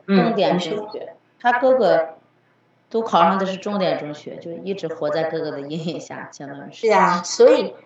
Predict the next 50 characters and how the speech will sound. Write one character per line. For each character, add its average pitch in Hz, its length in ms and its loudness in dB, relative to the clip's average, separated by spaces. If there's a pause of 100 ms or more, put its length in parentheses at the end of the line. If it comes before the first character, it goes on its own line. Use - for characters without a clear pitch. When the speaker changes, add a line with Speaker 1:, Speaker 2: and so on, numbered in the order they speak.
(160)
Speaker 2:
他 254 80 -2
现 185 240 6
在 240 140 8
Speaker 1:
啊， 220 100 6
对， 226 120 0
他 302 160 8
有 220 100 6
一 220 40 2
个 254 180 4
比 254 100 2
较 214 220 6
大 254 300 6
的， 160 220 2
老 175 260 2
师 - 160 -8
想 202 240 -4
起 233 80 -2
来 190 120 4
他 220 120 0
有 190 120 4
一 185 40 4
个 185 100 0
比 185 100 -4
较 185 140 4
大， 180 320 4
跟 170 100 0
我 160 80 -2
咨 - 120 -14
询 156 220 -10
了 156 60 -6
以 147 100 -4
后， 147 80 -6
有 151 80 -6
个 151 120 -10
特 202 180 -8
别 202 140 -2
大 202 260 6
的 165 80 2
行 160 120 -8
为 156 140 -8
上 156 100 -8
的 151 60 -8
改 143 160 -4
变 147 160 -8
是 151 80 -18
什 143 140 -14
么 123 100 -14
了？ - 120 -12
就 175 120 -12
是 175 220 -8